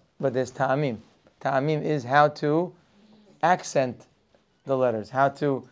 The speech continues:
sing the letters. Vayomar usually would have been with an atnah. Atnah means just stop. Vayomar or tarha, sl-, s-,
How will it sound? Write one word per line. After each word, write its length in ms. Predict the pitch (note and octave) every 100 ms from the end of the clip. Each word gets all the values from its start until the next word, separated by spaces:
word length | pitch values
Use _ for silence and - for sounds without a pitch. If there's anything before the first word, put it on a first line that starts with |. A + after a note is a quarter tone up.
| _ _
sing 420 | - - F#3 F3
the 100 | C3+
letters. 520 | B2 A#2+ A2 - - _ _ _ _ _ _ _ _ _ _ _ _ _ _ _ _ _ _ _ _ _ _ _ _ _ _ _ _ _ _ C#3
Vayomar 800 | F#3 A3+ G3 E3+ D#3+ C#3+ G3+ - - _ _ _ _ -
usually 600 | F3+ G3 D3+ C#3 E3 G3+ _ _
would 140 | - D#3
have 180 | C#3+ A#2
been 380 | C#3+ F3+ G#3+ - _ _ _ _ _ _ _ _ _
with 240 | C#3 E3+
an 180 | D3+ D3+ -
atnah. 420 | F3 F3 B2+ G#2+ - - _ -
Atnah 440 | F#3+ E3+ D3+ A#2+
means 360 | C#3+ F3+ G3+ C3+
just 160 | D#3
stop. 320 | - B2+ G2+ _
Vayomar 640 | C3+ D3+ D3+ D3+ D#3+ D#3+ D#3+ - _ _ _ _ _ _ _ _ _ _ _ _ _ _ _ _ _ _ _ _ _
or 180 | - D#3
tarha, 600 | D#3 D3+ C#3+ - D3+ A2+
sl-, 300 | - - D#3
s-, 260 | - -